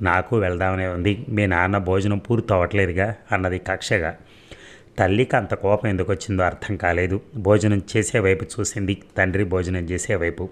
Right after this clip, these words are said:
ఆహార పదార్థాలు వ్యర్థం కారాదన్న సూత్రం ప్రకారం శ్రద్ధగా ఒక్కటి వదలకుండా తింటున్నాడు.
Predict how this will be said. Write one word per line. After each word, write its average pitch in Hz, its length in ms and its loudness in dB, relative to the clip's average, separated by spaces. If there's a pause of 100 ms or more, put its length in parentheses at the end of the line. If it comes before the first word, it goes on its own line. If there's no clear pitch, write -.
(180)
ఆహార 98 320 4
పదార్థాలు 92 680 -2
వ్యర్థం 90 440 0
కారాదన్న 90 640 0
సూత్రం 98 520 -2
ప్రకారం 95 460 0
శ్రద్ధగా 90 720 -2 (480)
ఒక్కటి 113 440 0
వదలకుండా 98 600 -2
తింటున్నాడు. 90 560 -2